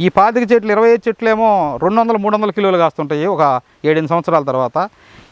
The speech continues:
ఇవేమో పొల్లిరిపి వచ్చి చనిపోతూ ఉంటాయి. కారణం ఏంటంటే ఈ రైల్వే కోడూరులో వీళ్ళు చేసేది ఏంటంటే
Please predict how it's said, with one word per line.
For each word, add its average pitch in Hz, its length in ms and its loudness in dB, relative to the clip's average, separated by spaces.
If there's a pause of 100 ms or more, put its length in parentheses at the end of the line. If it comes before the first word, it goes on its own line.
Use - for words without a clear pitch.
ఇవేమో 233 340 2
పొల్లిరిపి 220 400 -2
వచ్చి 220 180 -4
చనిపోతూ 208 340 -2
ఉంటాయి. 107 260 -10 (500)
కారణం 240 320 2
ఏంటంటే 240 460 0
ఈ - 20 -2
రైల్వే 233 300 2
కోడూరులో 226 380 0
వీళ్ళు 220 200 -2
చేసేది 214 320 2
ఏంటంటే 202 460 -2